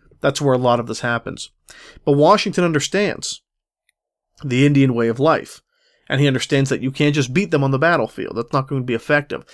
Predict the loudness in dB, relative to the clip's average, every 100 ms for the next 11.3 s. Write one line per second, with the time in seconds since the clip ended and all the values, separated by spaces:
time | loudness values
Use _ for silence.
0 | -12 -6 0 0 2 0 0 -2 -4 -2
1 | 0 0 -2 -6 -6 -4 -8 -2 -2 -2
2 | -2 -2 -2 -4 -2 -2 -2 -2 0 0
3 | -2 -8 -12 _ _ _ _ _ _ _
4 | _ -20 -4 4 6 6 4 2 0 -6
5 | -4 0 2 2 0 -4 -8 -8 -10 -14
6 | -14 _ _ _ _ _ _ -4 0 4
7 | 4 4 2 4 4 4 4 4 2 -4
8 | _ _ -8 -2 2 2 2 -6 -6 -6
9 | -6 -6 -8 -10 _ _ _ _ -4 -2
10 | 0 -2 -2 -2 -2 -2 -4 -4 -4 -8
11 | -8 -10 -18